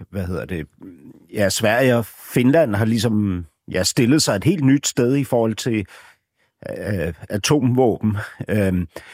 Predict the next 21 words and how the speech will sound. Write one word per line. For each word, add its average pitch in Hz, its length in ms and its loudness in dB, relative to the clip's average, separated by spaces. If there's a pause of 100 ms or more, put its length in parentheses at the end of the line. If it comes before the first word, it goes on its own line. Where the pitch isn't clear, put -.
(260)
og, 107 420 2
og, 110 320 2 (100)
og 117 140 0
sådan 147 320 2
er 139 100 2
det 170 100 0
jo 123 140 2
også 120 180 -2
i 175 40 -16
Danmark. 156 500 -2
Altså, 123 320 -2
vi, 139 380 0
vi 139 160 0
har 135 200 0
jo 120 300 2
lavet 120 280 0
en, 143 180 2
øh, 110 260 0
samarbejdsaftale 104 1300 -2
med, 98 480 -2
øhm, 82 240 -8